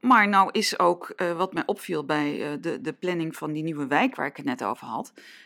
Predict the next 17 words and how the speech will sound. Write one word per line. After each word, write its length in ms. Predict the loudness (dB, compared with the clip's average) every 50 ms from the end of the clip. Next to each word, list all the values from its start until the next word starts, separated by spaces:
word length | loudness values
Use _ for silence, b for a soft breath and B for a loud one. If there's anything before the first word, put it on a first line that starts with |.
| B B _
Daar 160 | 0 2 2 2
wordt 160 | 2 -2 -2
nu 140 | -2 -2 -2
ook 180 | -2 -4 -4
gezegd 280 | -8 -10 -10 -10 -10 -10
van, 140 | -10 -6 -4
"Wij 140 | -4 -2
mogen 380 | 0 0 0 0 -2 -4 -4 0
nu 140 | 4 4 4
nog 300 | 4 4 0 -2 -6 -8 -10
als 220 | -8 -8 -8 -8
gemeente 640 | -8 -6 -4 -2 -2 -2 -2 -4 -6 -6 -8 -8
beslissen 600 | -8 -8 -8 -8 -6 -6 -6 -6 -6 -6 -8 -8 -10
welke 540 | -8 -4 -2 -2 -2 -2 -4 -6 -8 -8 -10 _ _ _ _ _
school 280 | -12 -4 0 0 0
er 60 | 0 0
komt, 380 | -2 -4 -4 -4 -4 -4 -6